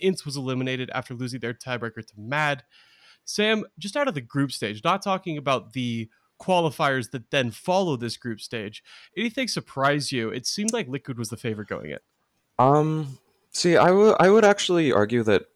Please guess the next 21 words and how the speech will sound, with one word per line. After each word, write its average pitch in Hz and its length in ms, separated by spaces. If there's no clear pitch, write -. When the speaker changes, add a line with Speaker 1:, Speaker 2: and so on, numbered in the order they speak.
Speaker 2:
Mad 87 520
was 127 180
the 151 80
favorite 147 340
going 160 240
in. 165 260
Um, 92 400
Speaker 1:
Oh, 85 140
rip. 139 300
Speaker 2:
Yeah, 90 360
which 107 420
is 101 340
one 120 140
of 127 40
the 117 60
reasons 95 380
that 87 140
this 85 120
play-in 80 400
stage 101 320
was, - 180